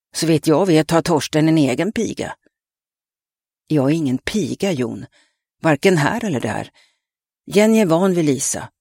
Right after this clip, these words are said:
så det blir inga problem för dig. Jag kommer hem imorgon. Torsten skjutsar mig." Hem. Det skulle det inte vara länge till. Furulund skulle bli hennes hem.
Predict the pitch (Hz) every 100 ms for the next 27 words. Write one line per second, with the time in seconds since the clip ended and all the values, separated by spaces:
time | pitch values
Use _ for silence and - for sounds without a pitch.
0 | _ - 160 175 185 160 156 - 180 135
1 | 160 117 110 87 95 - - _ _ _
2 | _ _ _ 214 220 220 208 196 180 175
3 | 135 151 110 - _ _ _ _ _ -
4 | 202 - 185 180 170 - 160 127 131 _
5 | _ _ _ _ _ _ _ _ _ _
6 | _ _ _ _ _ _ _ - - -
7 | - _ _ _ _ _ _ _ _ -
8 | 117 - 131 131 123 135 127 131 151 127
9 | 135 - 123 139 _ _ _ _ _ _
10 | - - 233 127 123 165 214 - - -
11 | 143 131 120 123 - - 92 80